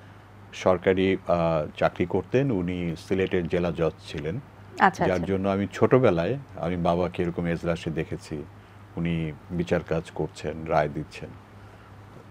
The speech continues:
Speaker 1: তো ওই জায়গাটাতে গিয়ে আমার কাছে
Speaker 2: স্মৃতিচারণ
Speaker 1: মনে
Speaker 2: হয়ে গেল।
Speaker 1: হয়েছে যে ওই কাজটাই আমি করছি।
Speaker 2: কিন্তু অভিনয়ের জায়গায়।
Speaker 1: অভিনয়ের জায়গায়।
Speaker 2: আচ্ছা, তো সেই জায়গা থেকে অনেক ক্ষেত্রে যেটা হয় যে ভিন্ন ধর্মী একটা ক্যারেক্টার করতে গেলে অনেক চ্যালেঞ্জিং মনে হয়,
Speaker 1: জি।
Speaker 2: but যেহেতু এই বিষয়টা, গুলোর সাথে আপনি অনেক ছোটবেলা থেকে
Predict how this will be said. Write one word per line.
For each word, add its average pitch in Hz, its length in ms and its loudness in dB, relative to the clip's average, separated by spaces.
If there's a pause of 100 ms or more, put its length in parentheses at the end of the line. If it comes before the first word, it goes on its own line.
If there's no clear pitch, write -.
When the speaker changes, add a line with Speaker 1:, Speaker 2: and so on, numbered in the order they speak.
Speaker 1:
তো 90 180 2
ওই 120 260 12
জায়গাটাতে 110 520 8
গিয়ে 110 400 2
আমার 92 100 -2
কাছে 95 140 0
Speaker 2:
স্মৃতিচারণ 240 520 12
Speaker 1:
মনে 220 160 10
Speaker 2:
হয়ে 175 100 8
গেল। 165 180 10
Speaker 1:
হয়েছে 98 220 4
যে 87 280 0 (180)
ওই 107 160 8
কাজটাই 107 440 6
আমি 92 200 0
করছি। - 360 -6 (400)
Speaker 2:
কিন্তু 226 260 10
অভিনয়ের 185 440 8
জায়গায়। 165 320 8
Speaker 1:
অভিনয়ের 73 380 0
জায়গায়। 67 280 -10 (640)
Speaker 2:
আচ্ছা, 170 280 4
তো 202 100 2
সেই 254 160 10
জায়গা 247 200 10
থেকে 262 260 6
অনেক 226 200 10
ক্ষেত্রে 233 280 6
যেটা 208 300 6
হয় 202 220 12
যে 190 220 8
ভিন্ন 214 300 6
ধর্মী 214 220 6
একটা 202 160 0
ক্যারেক্টার 185 380 4
করতে 185 260 2
গেলে 185 180 4
অনেক 185 220 2
চ্যালেঞ্জিং 202 500 6
মনে 165 220 2
হয়, 165 180 -2 (140)
Speaker 1:
জি। 156 200 -4
Speaker 2:
but 196 80 10
যেহেতু 226 320 10
এই 247 120 8
বিষয়টা, 214 380 8
গুলোর 202 300 6
সাথে 214 260 6
আপনি 190 240 6
অনেক 185 180 2
ছোটবেলা 190 300 4
থেকে 208 240 0